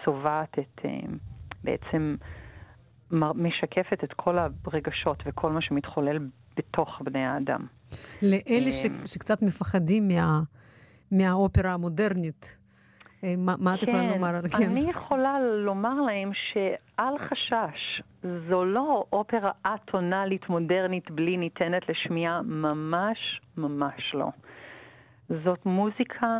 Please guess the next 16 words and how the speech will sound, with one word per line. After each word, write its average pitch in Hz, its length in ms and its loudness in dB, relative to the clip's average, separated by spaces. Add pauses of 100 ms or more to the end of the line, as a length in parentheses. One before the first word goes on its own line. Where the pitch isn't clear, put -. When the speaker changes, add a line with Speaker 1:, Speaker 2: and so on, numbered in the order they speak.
(120)
Speaker 1:
נפלאה, 147 760 -2 (260)
באמת, 165 680 -2 (260)
לא 156 320 2
קשה - 360 -2
לשמיעה, 156 640 -2 (160)
ממש 156 640 0
לא 139 140 0
קשה 139 300 -4
לשמיעה. 139 520 -2 (600)
זה 170 240 0
נושא 175 460 0
שאולי 190 1500 0
לא 185 160 2
הנידונים 156 560 0
למוות, 143 560 -2
אבל, 151 340 0